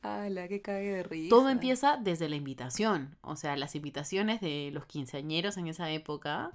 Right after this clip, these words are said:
Speaker 1: Ah, bro-,
Speaker 2: eran,
Speaker 1: las partes.
Speaker 2: eran
Speaker 1: Brother.
Speaker 2: partes de matrimonio, no
Speaker 1: <laughs>
Speaker 2: jodas. Tenías que mandar a hacer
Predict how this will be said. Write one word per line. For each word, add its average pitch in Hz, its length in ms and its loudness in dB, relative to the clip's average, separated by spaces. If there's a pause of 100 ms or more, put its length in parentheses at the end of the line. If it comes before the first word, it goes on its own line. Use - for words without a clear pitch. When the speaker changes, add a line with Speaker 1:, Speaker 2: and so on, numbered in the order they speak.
Speaker 1:
Ah, 208 640 6
bro-, 196 180 4
Speaker 2:
eran, 247 240 8
Speaker 1:
las 233 100 12
partes. 226 220 4
Speaker 2:
eran 302 240 4
Speaker 1:
Brother. 311 220 12
Speaker 2:
partes 170 580 2
de 185 140 4
matrimonio, 208 760 6 (280)
no 285 140 12
Speaker 1:
<laughs> - 0 -
Speaker 2:
jodas. 294 680 8 (320)
Tenías 262 340 6
que 277 100 2
mandar 202 280 4
a 226 60 8
hacer 233 360 0